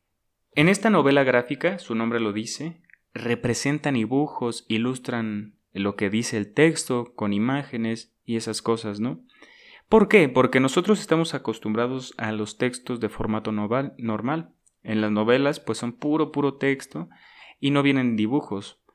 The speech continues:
En la novela gráfica es más parecido a un cómic, ¿no? Buscan ilustrar todo lo que viene en le-, en el texto para acentuar una imagen en tu cabecita, ¿no? Porque muchas veces lo dejan a, a la imaginación, pero, pues,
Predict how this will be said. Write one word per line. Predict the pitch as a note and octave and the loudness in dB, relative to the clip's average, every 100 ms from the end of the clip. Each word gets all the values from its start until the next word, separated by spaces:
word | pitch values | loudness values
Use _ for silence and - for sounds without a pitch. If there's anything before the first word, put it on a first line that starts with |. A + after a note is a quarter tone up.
| _ - | _ -6
En | C#3+ | 0
la | D#3+ | 4
novela | E3 G3+ F#3 | 4 6 6
gráfica | D#3 D#3 E3 D#3 D#3+ D#3+ _ | 4 4 -2 -2 -4 -8 _
es | - A#2+ B2 | -4 -4 -2
más | B2 B2 - | -4 -4 -6
parecido | - A#2 A#2+ D3 D3 | -2 0 2 2 2
a | |
un | C#3 | -2
cómic, | B2+ A#2+ A2 | 0 0 0
¿no? | A2+ B2 E2 _ _ _ _ _ _ _ - - - | 0 -2 -6 _ _ _ _ _ _ _ -10 -10 -2
Buscan | B2 C#3+ D#3 C3+ | 4 4 4 0
ilustrar | G#2+ - B2+ C3 C3 - - - - | 0 0 4 4 2 -10 -20 -20 -2
todo | C3 C3 | 2 2
lo | B2 | 0
que | A#2+ | 0
viene | A2+ A#2+ | 2 4
en | A#2+ | 2
le-, | A2 F#2+ | 0 -2
en | G#2+ G#2 | -4 -2
el | G2+ - | -2 0
texto | D3 D#3+ - A#2 A2+ A#2 _ _ | 0 0 -2 -6 -6 -10 _ _
para | A2 G#2+ G#2+ G2+ G2+ - | -2 0 0 0 -4 -6
acentuar | G#2+ - G#2+ G#2+ B2+ C#3 - - | -8 -6 -6 0 0 0 -4 -10
una | A#2+ C3 | -4 -2
imagen | B2 B2+ B2 A#2+ | -2 -2 -4 -6
en | G#2+ | -6
tu | G#2 | -6
cabecita, | G2+ F#2+ F#2+ A#2+ A2 G#2 | -4 -4 -2 -4 -4 -4
¿no? | G#2+ - - - - | -4 -8 -20 -20 -6
Porque | F3 F3+ | -2 -2
muchas | F3 F3 D#3+ | -2 -2 -2
veces | D#3 D#3 | -2 0
lo | C3+ | 0
dejan | B2 B2+ B2 | 0 -2 -6
a, | A2 G2+ - | -4 -6 -8
a | A2+ | -8
la | G#2+ | -4
imaginación, | G#2+ G#2+ A2 G#2+ A2+ F#3+ A3 - - - - _ | -2 -4 -4 -4 -2 -2 -2 -6 -20 -20 -20 _
pero, | A2+ G#2+ G2+ | -2 -2 -2
pues, | G#2 G2 | -4 -6